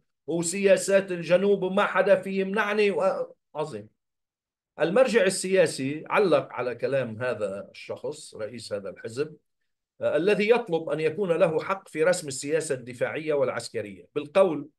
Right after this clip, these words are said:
إنه يعني، آه، رسم السياسة بده كل اللبنانيين،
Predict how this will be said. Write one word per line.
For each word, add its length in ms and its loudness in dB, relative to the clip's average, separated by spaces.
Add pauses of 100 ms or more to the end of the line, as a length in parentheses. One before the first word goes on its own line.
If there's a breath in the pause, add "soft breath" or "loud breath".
(500)
إنه 500 -4
يعني، 520 -8
آه، 540 -10
رسم 280 -2
السياسة 520 0
بده 680 -2
كل 180 -2
اللبنانيين، 800 0